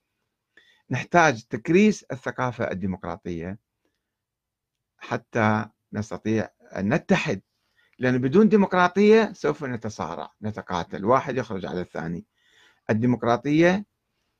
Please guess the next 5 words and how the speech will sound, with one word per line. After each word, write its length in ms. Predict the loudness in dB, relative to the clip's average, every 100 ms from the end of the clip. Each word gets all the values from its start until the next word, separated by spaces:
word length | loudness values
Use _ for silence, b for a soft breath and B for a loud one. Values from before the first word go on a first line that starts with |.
| _
بعد 240 | -4 -2 0
الإسلام 640 | -2 -2 2 4 4 0 -6 _ _ 4
هي 160 | 6
التي 280 | 8 6 2
تجمعنا 760 | 0 0 2 4 4 2 0